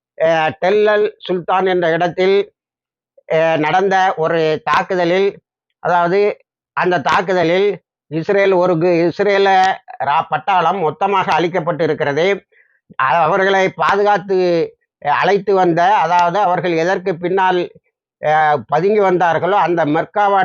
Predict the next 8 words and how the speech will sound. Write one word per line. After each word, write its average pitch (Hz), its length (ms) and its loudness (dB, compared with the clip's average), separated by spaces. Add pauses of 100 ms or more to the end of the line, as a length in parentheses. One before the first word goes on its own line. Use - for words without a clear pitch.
டேங்கை 165 360 0
நாலெண்ணம் 175 600 0 (320)
அடித்து 180 460 -2
நொறுக்கப்பட்டு 175 560 0
இருக்கிறது. 151 460 0 (440)
அடுத்தது, 180 520 0 (540)
pre-rigged 202 760 2 (180)
Israeli, 196 560 0